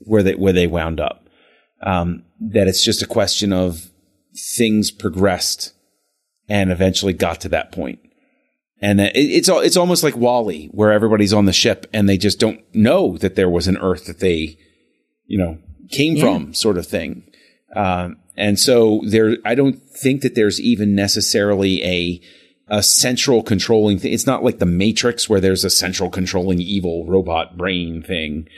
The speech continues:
Speaker 1: but there's more of a, everybody in their own silos. This is just the way the world is, and they don't ever challenge going outside their silos because, you know, uh, T H X and Sen and Law, they live in this, you know, stark, white,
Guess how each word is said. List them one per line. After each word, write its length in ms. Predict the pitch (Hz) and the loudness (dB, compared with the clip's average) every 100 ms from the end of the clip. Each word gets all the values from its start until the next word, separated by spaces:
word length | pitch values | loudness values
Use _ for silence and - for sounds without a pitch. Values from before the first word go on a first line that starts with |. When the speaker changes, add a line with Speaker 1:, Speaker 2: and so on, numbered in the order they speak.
| - - _ | -20 -20 _
Speaker 1:
but 380 | 107 117 110 - | -2 0 0 0
there's 320 | 104 98 95 | 2 2 2
more 300 | 110 120 110 | 2 4 4
of 120 | 92 | 4
a, 460 | 92 90 85 87 85 _ _ _ _ - | 2 0 0 -2 -6 _ _ _ _ -8
everybody 380 | 104 113 107 101 | 0 2 4 4
in 60 | |
their 140 | 98 95 | 4 2
own 140 | 90 | 2
silos. 640 | - 127 139 104 92 90 - | 0 0 0 0 0 0 0
This 180 | 104 | 0
is 120 | 98 - | 0 0
just 180 | 101 | 0
the 60 | 110 | 2
way 140 | 95 | 2
the 100 | 90 | 2
world 260 | 87 87 80 | 2 0 2
is, 420 | 120 120 92 85 | 4 4 2 -2
and 320 | 85 80 78 - _ _ _ | -4 -6 -12 -18 _ _ _
they 100 | 82 | -6
don't 180 | 85 87 | -4 -4
ever 260 | 80 90 82 | -4 -6 -4
challenge 600 | - 107 95 90 85 78 | -2 -2 -2 -2 -2 -2
going 260 | 92 90 | -2 0
outside 340 | 85 87 117 139 | -2 -2 0 0
their 100 | 104 | -2
silos 420 | 95 90 87 87 | -2 -4 -4 -8
because, 280 | 92 104 90 | -6 -4 -2
you 80 | 104 | 0
know, 160 | 92 92 - - - _ _ _ - | -2 -4 -14 -20 -20 _ _ _ -8
uh, 200 | 80 - | -8 -2
T 240 | - 143 | 0 2
H 140 | 101 135 | 2 0
X 360 | 147 139 - | 0 0 0
and 120 | 101 | 0
Sen 320 | - 135 135 113 | 0 0 2 2
and 180 | 92 | 0
Law, 340 | 95 165 147 101 | 0 0 0 0
they 160 | 104 | 2
live 200 | 120 127 | 4 4
in 80 | 107 | 4
this, 400 | 104 92 - - - _ _ _ _ _ _ _ | 2 2 0 -2 -10 _ _ _ _ _ _ _
you 100 | 95 | -20
know, 60 | 95 | -8
stark, 640 | - - - 123 123 123 - - | -4 -2 0 2 2 -2 -8 -4
white, 420 | 98 117 113 | 0 2 2